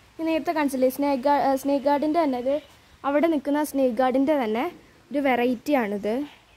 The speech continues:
ഇതിൻ്റെ പേരൊന്നും എനിക്കറിയില്ല, സ്നേക്ക് ഗാർഡൻ ആണെന്ന് തോന്നുന്നു, എനിക്കറിയില്ല. പിന്നെ ഇതുണ്ട് ഇവിടെ, ഇത് പുതിയതാണ് കേട്ടോ, ഇത് പുതിയൊരു ബോൺസായി ആണ്.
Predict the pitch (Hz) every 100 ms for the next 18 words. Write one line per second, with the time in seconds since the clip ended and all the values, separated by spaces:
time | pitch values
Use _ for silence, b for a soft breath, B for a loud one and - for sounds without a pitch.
0 | _ _ _ _ _ 269 294 277 277 294
1 | 277 269 254 233 240 254 226 214 214 233
2 | 254 233 240 240 233 220 240 226 214 214
3 | 294 - _ _ _ - - - - _
4 | _ _ - - - - - _ _ _
5 | 269 277 302 302 - _ _ _ _ _
6 | _ 277 240 220 226 240 269 - 254 262
7 | 233 254 262 233 226 226 240 247 240 269
8 | 247 226 226 233 247 240 226 208 214